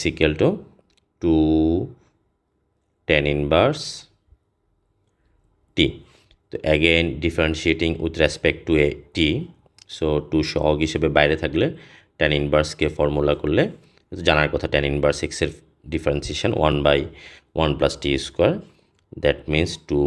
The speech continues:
by one plus t square। তো আমাদের তো বের করতে হবে ডিওয়াই ডিএক্স। So, ডিওয়াই ডিএক্সকে আমি লিখতে পারি ডিওয়াই ডিটি ডিএক্স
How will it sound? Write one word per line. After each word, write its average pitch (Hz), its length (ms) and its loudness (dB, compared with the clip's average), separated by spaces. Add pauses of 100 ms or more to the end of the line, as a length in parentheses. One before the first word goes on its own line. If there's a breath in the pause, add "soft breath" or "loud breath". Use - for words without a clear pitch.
by 78 100 4 (220)
one 73 200 -2
plus 131 220 0 (320)
t - 20 -6 (220)
square। - 260 -18
তো - 140 -6
আমাদের 82 240 2 (280)
তো 90 80 2 (120)
বের 80 140 2 (120)
করতে 82 220 -4
হবে 87 200 0
ডিওয়াই 80 340 2
ডিএক্স। 69 280 -6 (640 soft breath)
So, - 100 -2 (200)
ডিওয়াই 80 300 4
ডিএক্সকে 82 360 0
আমি 78 160 0
লিখতে 78 280 -4
পারি 92 160 2 (720 loud breath)
ডিওয়াই 78 400 2 (180)
ডিটি 78 300 -2 (1080)
ডিএক্স 78 480 2